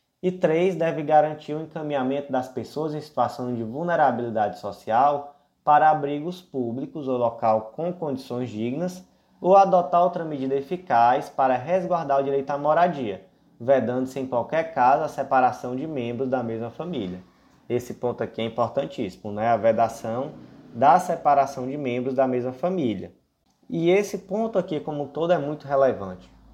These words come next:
Vai desocupar, vai tirar as pessoas de lá. E aí, vai mandar pra onde? Vai simplesmente deixar na rua? Vai deixar todo mundo sem teto?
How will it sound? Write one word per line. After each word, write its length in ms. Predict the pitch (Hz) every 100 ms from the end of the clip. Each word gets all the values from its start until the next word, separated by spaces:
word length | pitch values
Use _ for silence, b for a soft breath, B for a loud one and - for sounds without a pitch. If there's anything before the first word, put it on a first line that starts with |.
| -
Vai 280 | 127 156 175
desocupar, 680 | 185 170 175 175 - 180 113
vai 160 | 123 139
tirar 220 | 170 160
as 80 | 160
pessoas 420 | 165 147 151 143
de 80 | 165
lá. 240 | 151 113
E 100 | 127
aí, 120 | 135
vai 140 | 110 117
mandar 500 | 120 120 120 - -
pra 240 | 143 143
onde? 360 | 113 92 92 _ _ _ _ -
Vai 160 | 117
simplesmente 560 | - 131 127 117 131 131
deixar 320 | 123 - 123
na 100 | 113
rua? 360 | 104 131 147 120
Vai 160 | 117
deixar 280 | 110 110 107
todo 200 | - 139
mundo 220 | 131 120
sem 180 | - 104
teto? 460 | - 139 131 -